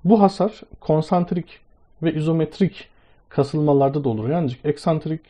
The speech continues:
e, kasılmaya kıyasla çok azdır. Konsantrik kasılma dediğimiz ağırlığı kaldırdığınız pozitif kısım, izometrik kasılmada hareket etmeksizin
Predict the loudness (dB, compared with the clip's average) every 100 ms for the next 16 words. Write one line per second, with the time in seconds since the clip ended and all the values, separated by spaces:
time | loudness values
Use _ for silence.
0 | -6 -2 0 0 0 -2 -6 -6 -6 -4
1 | -2 -2 -2 -4 -4 -2 -2 -4 -6 -6
2 | -6 -4 -6 -8 -16 -20 -20 -20 _ -4
3 | -2 -2 -6 -6 -10 -4 -4 -2 -6 -6
4 | -8 -10 -4 0 0 0 -2 -2 -4 -4
5 | -8 -10 -10 -6 -4 -4 -6 -12 -12 -8
6 | -10 -10 -20 _ -4 0 0 -2 -8 -6
7 | -4 -4 -6 -8 -6 -4 -2 -2 -2 -4
8 | -6 -4 -2 -2 -4 -4 -6 -6 -8 -8